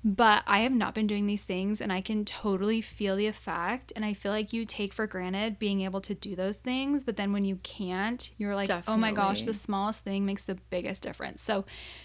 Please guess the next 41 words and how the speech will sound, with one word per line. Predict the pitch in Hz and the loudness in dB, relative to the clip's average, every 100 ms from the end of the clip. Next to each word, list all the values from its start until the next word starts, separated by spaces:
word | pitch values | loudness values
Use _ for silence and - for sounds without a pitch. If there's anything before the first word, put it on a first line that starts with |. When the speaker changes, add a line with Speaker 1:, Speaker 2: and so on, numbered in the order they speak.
| - | -4
Speaker 1:
just, | 240 254 | 0 2
like, | 311 294 | 2 0
moving | 175 185 220 240 233 | 2 4 4 4 4
your | 240 | 4
body, | 233 226 214 156 156 | 6 6 6 0 -2
like, | - 220 - - - - - - - - - - | -2 -2 -4 -18 -20 -20 -20 -20 -20 -20 -20 2
like, | 247 233 | 2 4
so | - - - 254 240 | 0 0 4 6 10
Speaker 2:
Setting | 240 277 359 | 10 10 8
that | 403 247 | 6 6
goal, | 202 170 180 196 - | 4 6 6 6 6
I | - 196 | 4 6
feel | 208 208 | 6 6
like | 202 | 6
every | 156 185 190 | 0 0 -2
day, | 175 156 151 175 | 0 2 4 4
even | 170 196 | 2 2
if | 220 | 2
it's | 247 | 6
Speaker 1:
Yeah. | 226 - | 6 6
Speaker 2:
for | 359 359 - | 6 6 0
five | - - - 175 160 185 180 | -10 -10 4 8 10 8 4
minutes, | 170 151 160 180 190 - - - - - - - - - | -2 0 0 0 0 -2 -4 -8 -20 -20 -20 -20 -20 -4
will | 208 214 202 | 6 10 10
improve | 185 180 165 156 | 8 0 -4 -4
the | 147 | -4
day. | 143 90 80 - - | 0 0 -2 -2 2
Speaker 1:
Even | 277 320 | 4 6
if | |
you | 349 | 4
just | 370 392 - | 4 2 4
Speaker 2:
Uh, | 220 | 8
Speaker 1:
walk | 214 | 12
Speaker 2:
bonus | 240 269 | 12 10
Speaker 1:
around | 262 | 10
the | |
Speaker 2:
points | 349 226 | 8 8
if | 302 | 8
Speaker 1:
block. | 247 | 6
Speaker 2:
it's | 214 | 8
outside. | 190 170 - 156 101 87 | 6 8 6 4 4 0